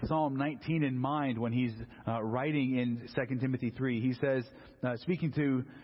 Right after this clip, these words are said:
to Timothy, he says, "From childhood you have known the sacred writings, which are able to give you the wisdom that leads to salvation through faith, which is in Christ Jesus."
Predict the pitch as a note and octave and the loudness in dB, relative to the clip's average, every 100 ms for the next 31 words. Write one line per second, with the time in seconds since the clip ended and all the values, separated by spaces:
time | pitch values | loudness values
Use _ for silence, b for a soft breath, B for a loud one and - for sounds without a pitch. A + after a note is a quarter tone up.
0 | B - B2 F3+ F#3 C3+ C3 C3+ C#3 C#3+ | B -6 0 2 2 2 2 2 -2 2
1 | D3 C3+ B2+ G#2+ F2+ - - D3+ C#3+ - | 2 2 -2 -12 -16 -18 -2 0 0 0
2 | D#3 F#3 C#3 C3+ B2 E3 D3 C#3+ B2 B2+ | 2 2 2 0 0 0 2 0 -2 0
3 | D#3+ E3+ B2+ C3 F3+ F#3+ B B - C#3 | 2 4 4 4 2 0 B B -2 -2
4 | - F3+ G3 F#3+ E3 C#3 D#3+ E3 B2+ A#2 | 0 0 2 2 0 2 0 2 2 2
5 | D#3 D#3 C#3 E3 F#3 E3 C#3 A#2 D#3 G3 | 0 2 2 2 2 2 0 -2 2 2
6 | E3 D3+ D3+ C3+ B2 E3+ G3+ B2 A#2 C#3 | 2 2 2 2 4 2 2 0 2 2
7 | G#3 B B B B B B _ - C3 | 0 B B B B B B _ -4 -2
8 | B2+ D3+ F#3+ G3 - - E3+ - C#3 C#3+ | 0 2 2 2 0 0 2 2 0 2
9 | D3 C#3 A2+ B2+ A#2+ C#3 A2 - A#2 B2 | 2 0 0 0 0 -2 -2 -2 -2 0
10 | A2+ A2 A2+ G#2+ - A2 G#2 - | 0 0 0 -4 -4 -6 -8 -12